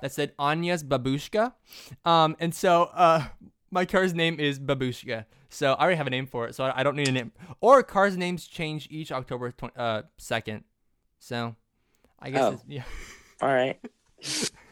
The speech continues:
Speaker 1: Um, oh. Uh, all right. December twelfth. We can both observe this one. It's National Ding-a-Ling Day.
Speaker 2: Okay.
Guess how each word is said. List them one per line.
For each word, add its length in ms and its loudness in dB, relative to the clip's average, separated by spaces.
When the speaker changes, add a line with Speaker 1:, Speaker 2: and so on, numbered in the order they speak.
Speaker 1:
Um, 380 6
oh. 520 6
Uh, 520 4
all 80 0
right. 260 2
December 340 2
twelfth. 480 0
We 80 -6
can 180 -4
both 200 0
observe 240 -6
this 160 -6
one. 240 -2
It's 260 -4
National 600 0
Ding-a-Ling 600 -4
Day. 300 -4
Speaker 2:
Okay. 600 6